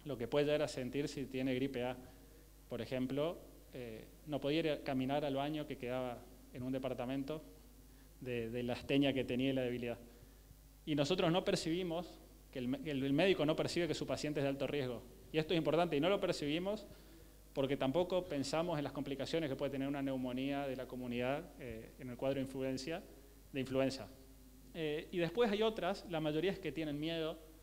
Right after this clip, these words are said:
eh, que tienen miedo a las agujas, que tuvo una mala experiencia.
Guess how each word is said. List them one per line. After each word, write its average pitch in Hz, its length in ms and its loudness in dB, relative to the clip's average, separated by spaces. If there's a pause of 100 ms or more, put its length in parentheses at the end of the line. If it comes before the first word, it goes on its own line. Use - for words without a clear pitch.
(400)
eh, 131 560 -2
que 135 100 -4
tienen 147 240 0
miedo 151 100 2
a 147 40 2
las 139 120 0
agujas, 160 880 2
que 135 520 0
tuvo 160 200 2
una 139 200 0
mala 147 200 0
experiencia. 147 1080 0